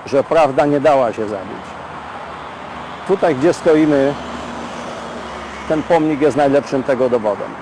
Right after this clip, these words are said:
Nie tylko ten, ale i inne pomniki, pomniki katyńskie rozsiane po całym świecie. Twórca tego pomnika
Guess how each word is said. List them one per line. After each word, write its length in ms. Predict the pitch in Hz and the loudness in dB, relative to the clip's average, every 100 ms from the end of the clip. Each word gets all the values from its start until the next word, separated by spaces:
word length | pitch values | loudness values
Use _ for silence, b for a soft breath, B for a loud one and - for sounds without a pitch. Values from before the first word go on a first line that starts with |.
| 147 | -6
Nie 160 | 151 | -4
tylko 280 | 156 156 139 | -4 -2 0
ten, 240 | 175 143 | 2 2
ale 280 | 139 135 135 | 2 2 4
i 120 | 127 127 - - - - | 2 -2 -8 -12 -12 -6
inne 300 | 165 165 147 | -2 2 2
pomniki, 600 | 135 143 135 135 - 131 127 - - - | 2 0 0 -2 -2 -6 -6 -10 -14 -4
pomniki 380 | 120 127 131 135 | -2 -2 -4 -2
katyńskie 580 | 123 135 127 - 127 | -2 0 -4 -2 0
rozsiane 480 | 120 123 - 123 117 | 0 0 0 0 -2
po 140 | - 123 | -4 -2
całym 260 | 131 117 | 0 -2
świecie. 480 | - 120 107 - 110 - - - - - - - | -4 -4 -4 -6 -14 -16 -20 -20 -18 -16 -14 -14
Twórca 440 | - 214 220 196 | 0 2 2 0
tego 260 | 170 175 170 | 2 2 0
pomnika 680 | - 151 165 175 131 117 | 0 0 0 0 2 2